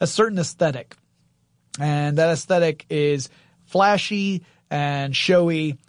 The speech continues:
and they also have some pretty beefy gaming rigs. Uh, arguably, you could build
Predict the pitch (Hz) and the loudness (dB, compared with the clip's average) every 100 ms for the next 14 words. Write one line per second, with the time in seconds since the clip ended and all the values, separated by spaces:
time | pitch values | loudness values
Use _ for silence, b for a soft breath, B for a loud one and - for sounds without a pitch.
0 | _ - 151 147 143 139 151 175 196 202 | _ -6 -4 -2 -4 -2 2 2 2 2
1 | 180 175 - 170 - 254 226 160 123 - | 2 2 -2 -2 0 2 2 0 -2 0
2 | 196 196 - 160 143 135 139 156 165 156 | 2 2 0 0 0 -2 -2 -2 0 -2
3 | 139 123 113 - 139 131 B B B _ | -4 -6 -8 -10 -10 -10 B B B _
4 | - 107 - _ _ 156 190 190 226 208 | -8 -8 -10 _ _ 0 2 2 2 2
5 | 214 196 180 190 143 180 190 190 175 | 2 2 2 0 2 2 2 2 0